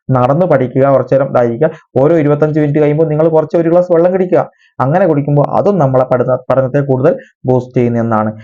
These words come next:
പിന്നെ ഏറ്റവും അവസാനമായി നന്നായി ഉറങ്ങുക. ഉറങ്ങുക എന്ന് ഞാൻ പറയുമ്പോൾ നിങ്ങൾ, ഏഹ്, ഒരു മണിക്കൂറോ രണ്ട് മണിക്കൂറോ ഒരു ഉറങ്ങാൻ പാടില്ല എന്നല്ല, ഏറ്റവും കുറഞ്ഞത് ഒരു അഞ്ചോ ആറോ മണിക്കൂർ നിങ്ങൾ ഉറങ്ങിക്കോ.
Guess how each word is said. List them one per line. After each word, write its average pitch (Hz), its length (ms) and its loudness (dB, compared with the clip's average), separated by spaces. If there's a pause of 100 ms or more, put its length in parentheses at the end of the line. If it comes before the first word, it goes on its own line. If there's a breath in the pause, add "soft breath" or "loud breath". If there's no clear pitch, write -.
(160 loud breath)
പിന്നെ 131 140 0
ഏറ്റവും 123 260 0
അവസാനമായി 120 480 0 (320 loud breath)
നന്നായി 127 580 0
ഉറങ്ങുക. 120 600 -2
ഉറങ്ങുക 139 460 0
എന്ന് 139 320 0
ഞാൻ 135 200 0
പറയുമ്പോൾ 127 760 -2
നിങ്ങൾ, 127 280 2
ഏഹ്, - 360 -4
ഒരു 127 400 4
മണിക്കൂറോ 135 460 0
രണ്ട് 131 240 2
മണിക്കൂറോ 127 380 0
ഒരു 123 100 0 (100)
ഉറങ്ങാൻ 123 280 0 (160)
പാടില്ല 123 260 0
എന്നല്ല, 117 180 -4 (300 loud breath)
ഏറ്റവും 208 300 0
കുറഞ്ഞത് 156 260 2
ഒരു - 140 -2
അഞ്ചോ 131 500 0
ആറോ 127 300 2
മണിക്കൂർ 127 360 -2
നിങ്ങൾ 123 200 0
ഉറങ്ങിക്കോ. 117 480 -2